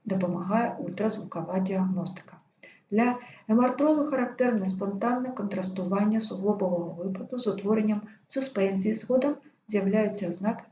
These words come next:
організації згустка. При реактивному артриті випад зазвичай анехогенний, однорідний. Діагноз гемартроз можна поставити завдяки виконанню пункції суглоба з аспірацією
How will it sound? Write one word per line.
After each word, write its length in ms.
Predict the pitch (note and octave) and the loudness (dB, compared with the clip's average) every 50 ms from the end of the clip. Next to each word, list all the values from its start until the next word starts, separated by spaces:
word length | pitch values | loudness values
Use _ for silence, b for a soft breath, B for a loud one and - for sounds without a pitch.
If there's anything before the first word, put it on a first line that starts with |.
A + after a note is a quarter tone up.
| b b b b | b b b b
організації 920 | - - F#3 F#3+ F#3 F3+ - - - F#3+ G3 G3 - G3+ G3+ G3 G3 G3 - _ - | -6 -2 2 2 2 2 2 0 0 0 0 0 0 0 -2 -2 -2 -4 -8 _ -10
згустка. 580 | - - F#3+ F#3+ G3+ F#3 - - - E3 D#3 - - b b b b b b b - | -6 -4 0 0 0 0 0 -2 -4 -8 -10 -10 -12 b b b b b b b -2
При 340 | - A3 A3 G#3+ G#3 - - G3+ | 2 4 4 4 4 2 -2 0
реактивному 680 | G#3 F#3+ F3+ F#3 - C4+ D4 D#4 D4 D4+ D4 C#4+ C#4+ | 2 2 2 2 0 0 0 0 2 2 2 2 2
артриті 600 | C#4 C#4 - - C4+ C4+ C4 C4 C4 C4 C4 B B B B B B B | 2 0 0 0 2 2 2 0 -2 -4 -4 B B B B B B B
випад 380 | A3 A3+ - A3+ A3 - - - | 2 2 4 2 0 -2 -4 -8
зазвичай 640 | - F#3+ F3+ F#3 F#3+ G3 G3 - - D#3 - - - - - | -4 -2 -2 0 0 -2 -2 -2 -2 -4 -4 -6 -8 -10 -2
анехогенний, 1080 | - A3 A#3+ B3+ B3+ - - A3 - - A3+ G#3 A3 A3+ A3+ A3+ A3+ A3 A3 G#3+ - - | 0 2 2 2 0 -2 -4 -4 -4 -2 -2 0 2 4 4 4 4 4 4 2 0 0
однорідний. 760 | G#3+ A3+ A3 G#3 F#3+ F#3 - E3+ E3+ E3+ - - D3+ D3+ - - B B B B B B B - | 0 0 0 0 0 0 0 0 -2 -2 -2 -2 -4 -4 -6 -8 B B B B B B B -2
Діагноз 580 | G3 A3 A#3 A#3+ B3 A#3 A3 G#3 G3+ - - - | 2 4 4 4 4 4 4 2 0 -2 -6 -6
гемартроз 680 | G3+ G3+ F#3+ F#3 F3+ F#3 - - - C4 C#4+ - - G#3+ | -6 -2 0 0 0 0 0 0 2 2 2 2 0 0
можна 280 | G#3 G#3+ G#3 G#3 G#3 F#3+ | 0 0 0 0 -2 -4
поставити 640 | - F#3 F#3+ - - B3 C4 C4+ - - - - | -4 -4 -4 -4 -2 0 0 0 0 -2 -4 -6
завдяки 560 | - F#3+ F#3+ F#3 F#3+ F3+ F#3 - A#3 A#3+ A#3+ B B B B B B | -4 -4 -2 -2 -2 -2 -2 0 -2 -2 -2 B B B B B B
виконанню 640 | G3 F#3+ - F#3+ F#3+ F#3+ G#3 G#3 F#3+ F#3+ F#3+ F#3+ - | -10 -6 -2 2 4 4 4 4 4 2 0 -2 -2
пункції 540 | - G3 F3+ E3 - - - - - E3 D3+ | -4 -4 -4 -4 -6 -6 -8 -10 -8 -8 -10
суглоба 560 | - - - D#3+ F3 G3 A#3+ C4 C4 C4+ C4 | -10 -12 -12 -10 -2 2 2 4 4 4 2
з 200 | B3+ - - - - | 2 -2 -4 -8 -14
аспірацією 840 | G3 F#3+ - - E3+ F3+ G3+ A3 - - - - C4 C4 C4 C4 | -14 -12 -10 -6 -4 0 0 0 0 0 -2 0 2 2 2 2